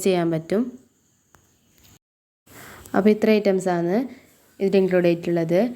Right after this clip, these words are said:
ഇതിന് റേറ്റ് വരുന്നത് ഇരുന്നൂറ്റി അമ്പത് രൂപയാണ്. ഷിപ്പിംഗ് ചാർജ് ഇൻക്ലൂഡ് ആയിട്ടാണ് ഇരുന്നൂറ്റി അമ്പത് രൂപ വരുന്നത്.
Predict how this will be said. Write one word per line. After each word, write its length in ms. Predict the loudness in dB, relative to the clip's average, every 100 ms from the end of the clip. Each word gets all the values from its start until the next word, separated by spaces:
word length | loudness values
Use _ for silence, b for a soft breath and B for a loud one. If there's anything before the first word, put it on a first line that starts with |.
| B B
ഇതിന് 200 | 2 4 4
റേറ്റ് 240 | 2 2 0
വരുന്നത് 360 | 0 -2 -2 -4 -2
ഇരുന്നൂറ്റി 300 | -2 0 0 0
അമ്പത് 200 | 2 2 2
രൂപയാണ്. 400 | 0 0 0 -2 -4 B B -12
ഷിപ്പിംഗ് 320 | -2 0 2
ചാർജ് 240 | 0 2 0
ഇൻക്ലൂഡ് 260 | 2 2
ആയിട്ടാണ് 300 | 0 0 0 2
ഇരുന്നൂറ്റി 260 | 2 2 2
അമ്പത് 160 | 2 2
രൂപ 100 | 2 2
വരുന്നത്. 380 | 2 0 0